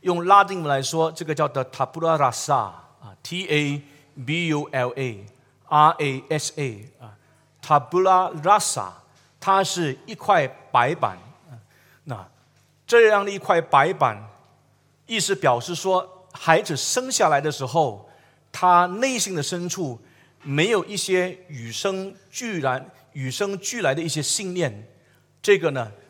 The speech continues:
对于相信这种 tabula rasa 的理论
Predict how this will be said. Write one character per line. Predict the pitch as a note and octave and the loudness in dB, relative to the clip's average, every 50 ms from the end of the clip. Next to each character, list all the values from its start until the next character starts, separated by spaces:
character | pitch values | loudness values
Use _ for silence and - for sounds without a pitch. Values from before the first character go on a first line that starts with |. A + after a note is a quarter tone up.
| _ _ | _ _
对 | - G#3 G3 F3 | 0 0 0 0
于 | C#3 C3 B2 | 0 -6 -4
相 | A#2 - - A3 A3 A3 A3 | -4 -2 2 2 2 2 0
信 | G3+ - A3 G#3 E3 C3 A#2 A2+ - _ _ _ _ _ _ _ _ | -6 -6 -6 -4 -6 -6 -8 -12 -18 _ _ _ _ _ _ _ _
这 | - G3+ F#3+ E3 | 0 0 0 0
种 | D3+ C3 A#2 A#2+ - - _ | 0 -6 -8 -8 -14 -18 _
tabula | - - D3 C#3+ - - F3 F3+ F3+ E3+ | -2 -2 -2 -2 -2 -2 2 2 2 4
rasa | D#3+ F3+ G3 G3+ - - - C3 A2+ A#2 | 4 6 6 6 4 2 0 -2 -2 -2
的 | C3+ D3 | -4 -8
理 | D#3 D3+ C3 A#2 A2+ A#2+ | -8 -10 -12 -12 -6 0
论 | E3 F3+ D#3 B2+ A#2+ | 2 2 2 2 -2